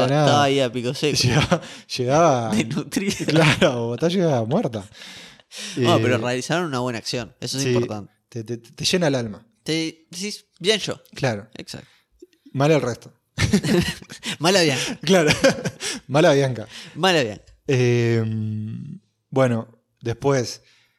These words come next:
Speaker 2: por suerte, el avión, ponele que estaba en un sesenta y, setenta por ciento lleno.
Speaker 1: Ah, no,
Speaker 2: Y
Speaker 1: no
Speaker 2: la
Speaker 1: estaba
Speaker 2: fila,
Speaker 1: tanto.
Speaker 2: que era de tres, nos tocó para nosotros. Ta,
Speaker 1: Bien.
Speaker 2: por
Speaker 1: Bueno,
Speaker 2: lo menos.
Speaker 1: ligaron ahí.
Speaker 2: Ta.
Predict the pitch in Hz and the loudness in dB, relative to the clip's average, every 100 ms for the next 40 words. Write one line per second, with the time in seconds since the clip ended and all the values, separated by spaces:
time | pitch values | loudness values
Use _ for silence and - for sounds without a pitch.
0 | _ _ 127 120 165 180 175 190 175 147 | _ _ -6 -2 2 0 2 -2 -2 -2
1 | 135 120 120 127 160 175 160 - _ _ | -4 -2 0 0 0 -4 -10 -16 _ _
2 | _ _ 127 127 139 117 127 127 123 123 | _ _ -6 -4 -2 -2 0 0 0 -2
3 | 127 120 113 117 120 113 110 113 113 113 | -4 -6 -6 -8 -10 -8 -6 -6 -6 -6
4 | 117 113 131 123 160 160 139 117 113 131 | -6 -4 -4 0 0 2 0 0 -2 -2
5 | 127 120 - 127 131 165 208 220 156 131 | -2 -2 -2 -2 -2 -4 -6 -8 -8 -8
6 | 120 123 123 123 147 160 156 143 110 - | -6 -2 -2 0 2 4 2 -6 -16 -20
7 | 113 127 127 123 117 127 131 139 135 120 | -10 -4 0 -2 -2 -4 -4 -6 -6 -4
8 | 113 107 104 - 110 110 117 110 - - | -6 -6 -12 -10 -8 -6 -6 -8 -16 -20
9 | _ _ _ 143 127 101 _ _ _ - | _ _ _ -4 -4 -4 _ _ _ -4
10 | 123 131 147 151 175 175 123 123 117 110 | 0 2 2 2 0 -2 -4 -2 -2 -6
11 | 107 - _ _ 120 110 101 | -10 -16 _ _ -8 -8 -12